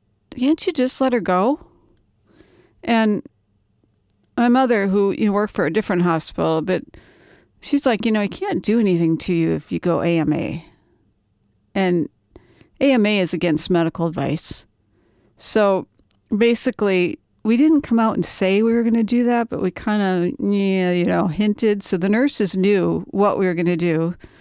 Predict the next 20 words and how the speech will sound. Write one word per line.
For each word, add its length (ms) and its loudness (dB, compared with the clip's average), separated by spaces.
And 300 2
I 100 -2
got 220 0
all 140 2
dressed 400 -2
up 200 0
in 180 0
my 140 0
little, 320 -2
in 120 2
the 80 2
suite, 460 0
got 140 0
all 280 2
dressed 340 -2
up 160 -2
in 100 2
the 80 2
dress, 500 0
and, 260 2